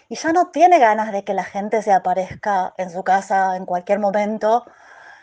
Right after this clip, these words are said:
eh, y, y que pase nomás. La cosa es que cuando recién se mudó a esta casa nueva, hace unos cuantos años, les dio la llave, nos dio la llave a un montón de personas,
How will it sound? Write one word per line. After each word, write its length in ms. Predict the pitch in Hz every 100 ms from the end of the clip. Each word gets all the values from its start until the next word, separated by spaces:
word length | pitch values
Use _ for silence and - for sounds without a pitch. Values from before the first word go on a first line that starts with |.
| _ 220
eh, 540 | 262 233 185 175 -
y, 460 | 190 175 165 170 165
y 40 | 143
que 160 | 139
pase 380 | 135 160 160 139
nomás. 500 | 131 131 117 - _ _ _ _ _ _ _ _ _ -
La 180 | 247 233
cosa 300 | 294 359 339
es 100 | -
que 840 | 294 262 240 226 226 208 202 196 196
cuando 380 | 214 220 214
recién 340 | 202 196 262 269
se 80 | 294
mudó 200 | 277 277
a 40 |
esta 180 | - 269
casa 240 | 254 254
nueva, 480 | 247 254 220 208 196
hace 260 | 190 185 190
unos 400 | 190 190 185 -
cuantos 340 | 196 214 208
años, 460 | 233 220 202 240 - _ _ _ _ _ _ _ _ _ _ _ _ _ _ _ _ _ _ _ _ _
les 260 | 226 220 220
dio 180 | 262
la 140 | 285 254
llave, 460 | 269 233 214 226 - _ _
nos 280 | 233 247 202
dio 160 | 185
la 120 | 180 190
llave 360 | 185 190 196 _
a 140 | 180
un 120 | 190 214
montón 340 | 208 214 226
de 80 | 240
personas, 640 | 220 226 214 214 240 -